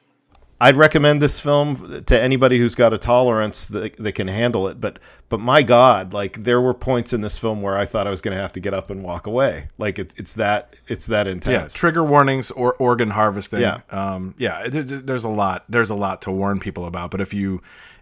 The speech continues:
Speaker 2: if you like the, yeah, if you like this sort of thing, which I do, um, it's, it's pretty great. <laughs>
Speaker 1: Is it just that we enjoy the revenge? You know,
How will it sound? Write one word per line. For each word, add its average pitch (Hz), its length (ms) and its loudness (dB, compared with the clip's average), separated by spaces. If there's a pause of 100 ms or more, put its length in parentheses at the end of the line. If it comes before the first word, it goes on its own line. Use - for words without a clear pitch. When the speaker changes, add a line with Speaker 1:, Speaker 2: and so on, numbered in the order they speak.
Speaker 2:
if 120 180 -2
you 117 180 0
like 107 300 4
the, 104 220 -2
yeah, 147 160 2
if - 100 -6
you 117 80 0
like 107 240 2
this 101 160 -4
sort 95 220 -4
of - 40 -10
thing, 104 220 -2
which 104 160 -4
I 95 80 0
do, 101 540 -2
um, 92 320 -2
it's, - 380 -10
it's - 180 -12
pretty 160 240 -4
great. 95 400 -8 (380)
<laughs> - 340 0
Speaker 1:
Is 123 120 2
it 123 60 0
just 143 220 2
that 160 80 6
we 135 240 8
enjoy 131 320 6
the 127 80 2
revenge? 120 720 0 (480)
You 131 80 -4
know, 127 260 2